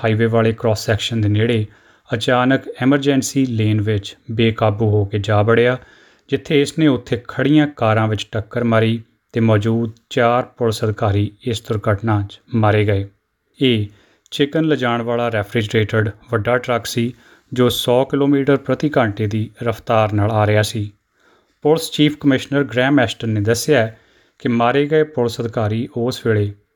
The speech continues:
ਕਥਿਤ ਤੌਰ 'ਤੇ ਇੱਕ ਸੌ ਚਾਲੀ ਕਿਲੋਮੀਟਰ ਪ੍ਰਤੀ ਘੰਟੇ ਦੀ ਰਫ਼ਤਾਰ ਨਾਲ ਚੱਲ ਰਹੀ ਇੱਕ ਪੋਰਸ਼ ਕਾਰ ਦੇ ਮਾਲਕ ਨਾਲ ਤੇਜ਼ ਰਫ਼ਤਾਰ ਸੰਬੰਧੀ ਜੁਰਮਾਨੇ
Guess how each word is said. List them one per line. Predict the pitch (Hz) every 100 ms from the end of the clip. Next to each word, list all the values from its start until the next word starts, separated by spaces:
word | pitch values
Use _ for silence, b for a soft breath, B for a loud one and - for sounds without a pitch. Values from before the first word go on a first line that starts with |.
| _ -
ਕਥਿਤ | 123 - 147
ਤੌਰ | 135 117
'ਤੇ | 113 123 117 113 b b b _
ਇੱਕ | 151 147
ਸੌ | - 151
ਚਾਲੀ | 147 - 147 131 147
ਕਿਲੋਮੀਟਰ | 156 160 156 151 151 151
ਪ੍ਰਤੀ | 135 131 160 156
ਘੰਟੇ | 123 110 117
ਦੀ | 117
ਰਫ਼ਤਾਰ | 113 - 113 107 107
ਨਾਲ | 113 107
ਚੱਲ | - 107 107
ਰਹੀ | 107 110 113 -
ਇੱਕ | 113 - _
ਪੋਰਸ਼ | 120 113 123 -
ਕਾਰ | 113 107
ਦੇ | 104 107
ਮਾਲਕ | 104 101 110 135
ਨਾਲ | 139 110 107 b b b b -
ਤੇਜ਼ | 131 131 139
ਰਫ਼ਤਾਰ | 139 - 139 135
ਸੰਬੰਧੀ | - 131 139 143 147 _
ਜੁਰਮਾਨੇ | 120 110 110 110 120 131